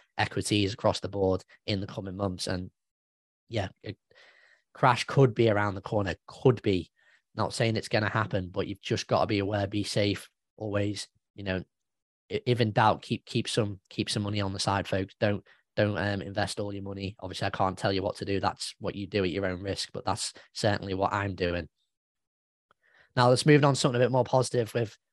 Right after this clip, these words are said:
with crypto. I think this is, um, great. Uh, news on Chainlink, some, some really big updates on Chainlink. So we've seen how, you know, Chainlink and smart contracts, you know, becoming really backbone of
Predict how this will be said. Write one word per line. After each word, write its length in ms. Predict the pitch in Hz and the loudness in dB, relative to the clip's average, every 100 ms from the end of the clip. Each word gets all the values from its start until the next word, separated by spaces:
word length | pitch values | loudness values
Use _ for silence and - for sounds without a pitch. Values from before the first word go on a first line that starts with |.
| 120 | -4
with 160 | 117 | -4
crypto. 520 | - 131 - 127 117 | 2 0 2 4 4
I 120 | 107 - | 4 0
think 180 | 127 | -2
this 160 | 117 - | -4 -2
is, 220 | 110 101 - | -4 -4 -6
um, 260 | 113 110 101 | -4 -4 -6
great. 400 | 98 117 117 - _ _ _ _ _ _ _ _ _ _ _ _ _ 110 | 0 2 2 -2 _ _ _ _ _ _ _ _ _ _ _ _ _ -2
Uh, 100 | 110 | 0
news 380 | 123 147 147 | 6 8 8
on 240 | 131 127 120 | 4 0 0
Chainlink, 580 | - 127 147 101 85 - | -2 -2 0 -2 -4 -4
some, 260 | 110 98 - | -4 -4 -6
some 180 | - 101 | -6 0
really 220 | 110 151 | 4 6
big 180 | 131 123 | 6 4
updates 540 | 120 - 113 - - | 0 2 -2 -2 -4
on 160 | 107 101 | -2 0
Chainlink. 520 | 123 117 104 87 78 _ - - _ | 0 0 0 -8 -10 _ -20 -20 _
So 300 | - 156 127 - _ _ _ _ _ _ _ _ _ _ _ | 2 6 6 4 _ _ _ _ _ _ _ _ _ _ _
we've 80 | 143 | -4
seen 220 | - 165 | 6 8
how, 140 | 160 156 | 8 6
you 100 | 143 | 6
know, 80 | 127 | 4
Chainlink 460 | - 139 143 139 | 4 4 4 0
and 100 | 123 | -2
smart 280 | - 131 127 | -2 2 2
contracts, 540 | - 127 - 120 - - | 2 0 2 0 0 -6
you 60 | |
know, 60 | 107 | -6
becoming 480 | 95 - 143 139 101 | -6 -4 0 0 4
really 320 | 117 107 85 | 2 2 -2
backbone 580 | - 101 - 113 104 90 | -2 -2 2 4 4 2
of 140 | 87 | -4